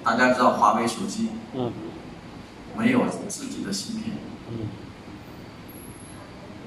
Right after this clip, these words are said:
Speaker 1: 美国已经断了。现在能给华为的，一个是三星，一个是台湾的台积电。三星断了，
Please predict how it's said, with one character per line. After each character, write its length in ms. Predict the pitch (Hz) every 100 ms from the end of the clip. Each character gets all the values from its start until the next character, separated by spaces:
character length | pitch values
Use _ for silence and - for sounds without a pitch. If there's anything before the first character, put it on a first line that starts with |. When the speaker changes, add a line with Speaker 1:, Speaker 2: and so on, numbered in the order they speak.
| - - - - - - - - - - - -
Speaker 1:
美 160 | 110 113
国 160 | 139
已 60 | 147
经 180 | 110 -
断 160 | -
了。 240 | - - - - - - - - - - - - - 98 98 98 - - - - - - - - - - -
现 240 | - -
在 460 | - - - - - -
能 280 | 123 131 117
给 280 | 123 101 -
华 160 | 113
为 160 | 113 120
的， 240 | 120 - - - 127
一 160 | 135
个 100 | 131
是 180 | 123 123
三 260 | - - 127
星， 300 | - 131 123 - - -
一 120 | 127
个 160 | 123 117
是 380 | 113 123 104 - - - - -
台 200 | 110 113
湾 160 | 117 -
的 100 | -
台 140 | -
积 120 | 104 -
电。 300 | - - - - - - - - - - - - -
三 240 | - 160
星 220 | 160 156 156 - - - -
断 160 | 143
了， 340 | 104 - -